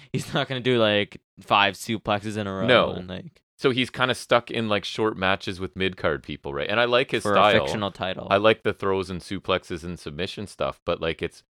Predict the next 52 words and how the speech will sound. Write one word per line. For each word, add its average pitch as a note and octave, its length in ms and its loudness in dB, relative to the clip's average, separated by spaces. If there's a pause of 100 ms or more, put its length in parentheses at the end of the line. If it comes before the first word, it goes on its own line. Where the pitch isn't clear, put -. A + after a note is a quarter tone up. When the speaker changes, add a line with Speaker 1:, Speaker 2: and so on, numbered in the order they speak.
(400)
Speaker 2:
we're F2+ 140 -6
kinda F#2+ 320 -2
seeing F#2 320 -6
the D2+ 100 -6
same E2 300 -6
thing. D2 380 -6 (160)
He's F2 180 -6
now E2+ 300 -2
Speaker 1:
Fictional G#2 260 -6
title F#2 480 -10
winner. F#2 440 -18 (120)
Speaker 2:
Exactly. D2 720 -2
And E2 100 -6
it's E2+ 140 -8
Speaker 1:
<laughs> - 60 -18
Speaker 2:
kind F2+ 260 -2
of, D#2 220 -2
uh, D2+ 180 0
I F2+ 80 2
don't F2+ 140 -2
know, F2 160 -2
they've, E2+ 200 2 (520)
I - 80 -2
don't G#2+ 60 0
know F#2 220 -4
what G2+ 120 2
they G2 160 0
do - 60 -8
Speaker 1:
F - 40 -14
T F#2 60 -2
W. G2 80 -2
Speaker 2:
with F#2 180 -4
him, C#2 220 -8
'cause - 100 -16
at D#2 140 -6
some F#2+ 180 -4
point F#2 220 -6
he E2 40 -6
has E2 220 -4
to D#2+ 100 -10
lose, D#2 600 -6
but D2+ 260 -2
he's D#2+ 220 -8
also E2 280 -4
not D#2+ 360 -2
having D#2 460 -2
fifteen, E2 480 -10
twenty D#2+ 260 -8
minute D2 200 -10
matches D2+ 460 -8
yet. A#1 240 -12
So, G1+ 340 -12